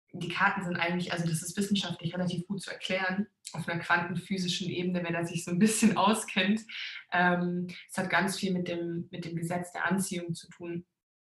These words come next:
weil ja alles Schwingung hat, Energie ist ja überall, wir sind alle aus Energie. Und du ziehst im Prinzip die Karten, die dieselbe Schwingung haben wie du, beziehungsweise du hast eine Schwingung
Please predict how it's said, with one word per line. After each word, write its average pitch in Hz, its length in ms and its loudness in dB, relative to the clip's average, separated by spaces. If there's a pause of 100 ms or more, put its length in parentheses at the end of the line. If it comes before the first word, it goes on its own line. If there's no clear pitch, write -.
(380)
weil 170 140 2
ja 160 140 4
alles 185 320 0
Schwingung 196 360 2
hat, 190 220 2
Energie 180 380 -2
ist 180 120 -4
ja - 80 -10
überall, 185 540 0
wir 180 80 -2
sind 180 140 -6
alle 180 240 0
aus 175 180 -4
Energie. 185 580 -2 (520)
Und 185 420 -2
du 190 200 -2
ziehst 226 560 0
im 196 100 0
Prinzip 190 460 -4
die 185 180 -12
Karten, 220 960 -2 (640)
die 190 100 0
dieselbe 190 460 2
Schwingung 180 500 0
haben 175 340 -2
wie 170 100 0
du, 170 200 -2
beziehungsweise 170 520 -4
du 185 120 0
hast 190 220 0
eine 175 100 -8
Schwingung 220 580 2